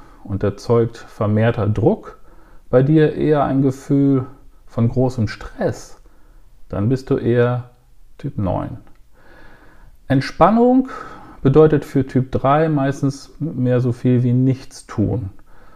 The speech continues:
von gesteckten Zielen loslassen und damit den Erfolg gefährden, was für ihn aufgrund seiner inneren Motivation überhaupt nicht akzeptabel ist. Aus einem Apfelbaum kann man eben keinen Pflaumenbaum machen.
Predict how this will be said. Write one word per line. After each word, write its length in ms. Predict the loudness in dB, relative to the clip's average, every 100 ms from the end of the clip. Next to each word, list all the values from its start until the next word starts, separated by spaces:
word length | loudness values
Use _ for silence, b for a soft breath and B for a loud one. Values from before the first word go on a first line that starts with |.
| b b b
von 560 | -8 -4 -4 -4 -8 -16 -20 -20 B B B B B B B
gesteckten 460 | -4 -2 -4 -4
Zielen 500 | -6 0 2 2 2
loslassen 720 | 2 0 0 -2 -2 -2 -4 -2
und 160 | -2
damit 260 | 0 0 0
den 120 | -2
Erfolg 360 | -2 -2 -4 -4
gefährden, 500 | -4 -2 -4 -6 -12 b b b b b b
was 180 | -6 -4
für 120 | 0
ihn 160 | 0 2
aufgrund 360 | 0 2 2 4
seiner 440 | 2 2 0 -2
inneren 360 | -2 0 0 0
Motivation 560 | 0 0 -4 -2 -2 0
überhaupt 420 | 0 0 0 -4
nicht 200 | -6 -6
akzeptabel 760 | -8 -6 -8 -6 -4 -4 -4
ist. 320 | -8 -10 -20 -20 b b b b b b -20 -20 -6
Aus 200 | -2 0
einem 240 | 0 0 0
Apfelbaum 720 | -2 -2 0 0 0 -2 -4 -12 -20 -20 -20 -14 -2
kann 180 | 0
man 180 | 2 0
eben 240 | 0 -2 -2
keinen 340 | -2 -2 -4
Pflaumenbaum 880 | -6 -2 0 2 0 0 -2 -6 -8 -10
machen. 400 | -4 -4 -6 -14